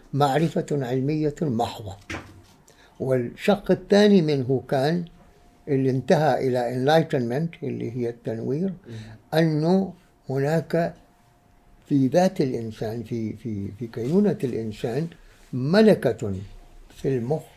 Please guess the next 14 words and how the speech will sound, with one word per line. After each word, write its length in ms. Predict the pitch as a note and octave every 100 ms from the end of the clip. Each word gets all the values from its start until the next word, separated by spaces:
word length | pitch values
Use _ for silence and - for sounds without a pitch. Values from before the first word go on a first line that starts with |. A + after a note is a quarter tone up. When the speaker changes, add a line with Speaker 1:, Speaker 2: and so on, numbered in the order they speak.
| _
Speaker 1:
نسميها 920 | A#2+ B2 C#3 B2 D3+ E3 D#3 F3 -
الريزن، 540 | A#2+ A#2+ D3+ A2+ F#2+ F2 - _ _ _ _ - _ B2+
Speaker 2:
مم. 60 | G#2+ G#2 C#3
Speaker 1:
اللي 200 | B2 A#2+
نسميها 580 | - C3 D3+ F3 E3+
بالعربي 580 | D3+ B2+ B2+ D3+ D3 B2+
لما 240 | A2+ A2+ A2+
نترجمها، 800 | G#2+ A#2 G#2+ D3 C#3+ F3+ F#3+ - - _
نترجمها 680 | C3+ - D#3 C#3+ F3 D3+ D#3+
بالمنطق 640 | C3 A2 C#3+ D#3+ - -
العقلي. 440 | D#3+ G#2 G#2+ - - - _ _ - - _ _ _ _ _ _ _ _ _ _ - - - - _ - - - - - _ - - _ _ _ - - - - - - - -
المنطق 520 | C#3 D#3 A3 A3 G#3+
العقلي 640 | A3 G#3 F#3+ - D3 E3 F3
ريزن 480 | D3+ F3 A#2+ A2+